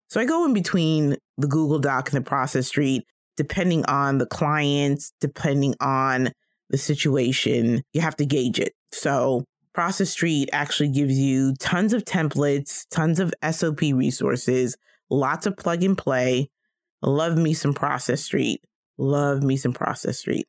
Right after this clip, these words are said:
So let's talk a little bit about why it's important for you as a solopreneur. And we'll get to the C E Os and the,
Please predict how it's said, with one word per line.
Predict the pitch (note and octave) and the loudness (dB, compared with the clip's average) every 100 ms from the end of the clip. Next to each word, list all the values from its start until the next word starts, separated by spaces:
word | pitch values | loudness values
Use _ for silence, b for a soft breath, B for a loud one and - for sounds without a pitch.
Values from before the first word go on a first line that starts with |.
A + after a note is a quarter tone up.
| _ | _
So | - F#3 | -4 -2
let's | G#3 - | -2 -4
talk | - G3 F#3+ F#3 - | -2 0 0 -2 -4
a | D3 | 0
little | D3+ D#3 F#3+ | 2 2 2
bit | F3+ F3 - C#3 | 2 0 -2 -2
about | C#3 C3+ C#3+ C#3 C#3+ D#3+ F4 - - - _ _ _ _ - | -2 0 0 0 2 0 -2 -6 -14 -14 _ _ _ _ -6
why | C#3 D3 F3+ A3 A3+ | -2 0 0 0 0
it's | - - | -4 0
important | C#3 D#3+ - A#3+ D#4 - D3+ C#3 A3+ _ | -2 -2 -2 -2 -2 0 0 0 0 _
for | - - D#3+ | -14 -4 0
you | D3+ C#3 D3 D3 D3 D3 C#3 | 2 2 2 0 0 0 0
as | D3 C#3+ | -2 0
a | C3 | -2
solopreneur. | - - D#3 D#3 C#3+ - C3 C3+ C#4 F3 A#2 - A4 _ _ _ - | -2 -2 0 0 -2 -2 -2 0 2 0 0 0 -4 _ _ _ -4
And | E3 | 0
we'll | E3 | 0
get | D3+ F#3 - | 0 -2 -2
to | G#3 | 0
the | F#3+ | 0
C | - F3 D#3 | 0 0 2
E | D3 | 2
Os | C#3+ | 2
and | C#3+ | 2
the, | B2 | 0